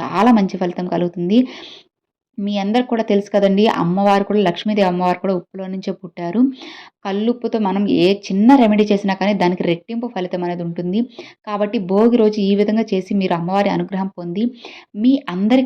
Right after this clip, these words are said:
కష్టాలు తొలగిపోయి మీకు లక్ష్మీదేవి అనుగ్రహం కలగాలని మనస్ఫూర్తిగా అయితే కోరుకుంటున్నాను. మరి ఈ వీడియో మీ అందరికీ నచ్చింది, యూజ్ అవుతుంది అని అనుకుంటున్నాను. నచ్చితే లైక్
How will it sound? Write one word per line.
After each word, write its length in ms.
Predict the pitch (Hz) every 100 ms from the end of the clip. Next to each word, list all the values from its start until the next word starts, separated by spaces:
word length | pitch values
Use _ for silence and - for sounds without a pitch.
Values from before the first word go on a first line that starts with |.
| 262
కష్టాలు 400 | 190 - 233 240 233
తొలగిపోయి 460 | 190 190 196 190
మీకు 260 | 190 180 180
లక్ష్మీదేవి 640 | 185 170 - 220 208 202 196
అనుగ్రహం 340 | 175 190 190 190
కలగాలని 320 | 175 180 180
మనస్ఫూర్తిగా 720 | 175 170 170 _ 196 208 233
అయితే 160 | 220 214 214
కోరుకుంటున్నాను. 760 | 185 185 185 180 - 180 196 277 - - - - -
మరి 160 | 240 254 208
ఈ 20 | 233
వీడియో 240 | 254 269
మీ 80 | 226 202
అందరికీ 260 | 214 220 196
నచ్చింది, 380 | 190 214 202 208 185
యూజ్ 180 | 196 202
అవుతుంది 280 | 202 202 196
అని 80 | 185
అనుకుంటున్నాను. 440 | 185 185 185 196 196
నచ్చితే 280 | 180 - 269
లైక్ 240 | 226 233